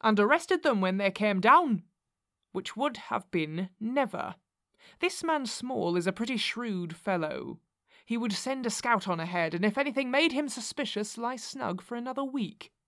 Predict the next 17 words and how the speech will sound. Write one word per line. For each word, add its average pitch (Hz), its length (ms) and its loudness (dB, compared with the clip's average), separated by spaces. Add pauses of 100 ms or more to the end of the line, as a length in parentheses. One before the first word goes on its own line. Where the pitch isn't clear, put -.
(260)
"But 359 220 0
y-, 285 80 -2
you 339 360 6
might 359 220 2
have 208 120 0
stuck 196 300 -2
to 240 120 2
Mordecai 294 460 2
Smith 392 360 0
and 220 180 4
so 214 280 0
been 226 280 -2
led 226 220 2 (100)
to 277 140 -4
their 311 200 4
hiding 359 340 2
place," - 480 -4